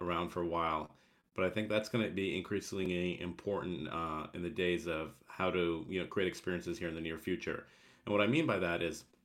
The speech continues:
how do we take, uh, you know, artificial intelligence technology tied into, you know, digital signage? And, you know, uh, let's say, for example,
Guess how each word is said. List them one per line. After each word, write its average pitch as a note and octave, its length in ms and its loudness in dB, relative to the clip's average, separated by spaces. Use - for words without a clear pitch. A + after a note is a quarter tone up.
how G#2+ 100 4
do B2+ 80 8
we D3 120 4
take, A2 500 4
uh, F2 320 0
you F#2+ 140 -4
know, D#2 140 -4
artificial F#2 400 0
intelligence F2+ 460 0
technology D#2 720 -4
tied F#2 280 -2
into, E2+ 680 2
you E2 140 -6
know, D2+ 60 -6
digital F2 300 -2
signage? D2+ 560 -4
And, F2+ 280 2
you F#2 80 0
know, F2 320 0
uh, E2 220 -2
let's F#2+ 180 -2
say, F#2+ 120 0
for F2+ 180 -2
example, E2+ 640 -2